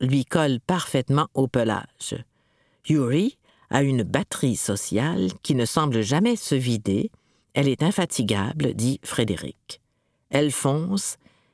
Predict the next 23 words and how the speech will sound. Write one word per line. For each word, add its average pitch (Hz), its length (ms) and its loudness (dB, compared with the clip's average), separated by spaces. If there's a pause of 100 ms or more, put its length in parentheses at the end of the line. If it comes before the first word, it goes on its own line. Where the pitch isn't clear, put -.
(100)
et 160 140 2
vit 185 180 0
sa 156 220 0
vie 151 280 0 (100)
au 123 140 2
maximum. 107 760 -2 (1120)
C'est 214 200 0
lors 233 200 2
de 156 120 0
leur 143 180 2
première 120 380 -2
sortie - 400 0
au 95 100 2
parc - 320 -4
à 127 60 2
chiens 190 400 0 (600)
que - 140 2
ce - 140 0
petit 156 600 0
ouragan 143 680 2 (380)
et 233 140 2
sa 185 200 0
propriétaire 107 1080 -4